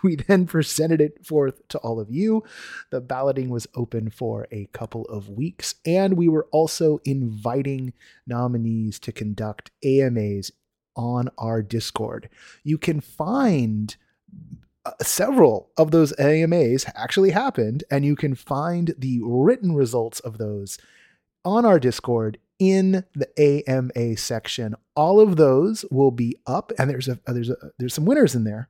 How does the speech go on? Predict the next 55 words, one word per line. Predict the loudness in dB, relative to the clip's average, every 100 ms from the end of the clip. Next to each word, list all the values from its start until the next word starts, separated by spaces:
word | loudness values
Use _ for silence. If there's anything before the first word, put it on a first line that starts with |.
| _
uh, | -6 -2
who | 0 0
had | 0 0
A |
M | 0 0
As | -2 -4
as | -4
well, | -6 -6 -12 -14
as, | -14 -14
as | -14
you'll | -14
find | -12 -10 -8 -8
out. | -10 -16 _ -20 -20 -20 -20 -8
Uh, | -4 -4 -6 _ _
all | 0 8 8
of | 8
those, | 4 4 -2 -8 -6
uh, | -6 -4
can | -6
be |
found | -4 -4
in | -4
the | -4
A | -4
M | -4
A |
section | -6 -10 -8 -10 -6
of | -4 -4 -4
our | -6 -6
Discord. | -6 -6 -4 -6 -6
There'll | -6
be | -6
links | -6 -6 -8
in | -8 -8
the | -10 -12 -10
show | -6
notes, | -6 -8 -12 -16 -14
uh, | -14
to | -12
get | -12
into | -10 -10
our | -10
Discord. | -10 -8 -10 -10 _ _ _ _ _ _ _ 4
We're | 6
really | 8 6 6 2
starting | 2 2 4 0
to | -2 0 0
find | -2 -4 -4 -6 _
fun | -10 -2 2 2
things | 2 2 2 -2
to | 0
do | 2 2
in |
the | 2
Discord. | 0 -2 -6 -4 -2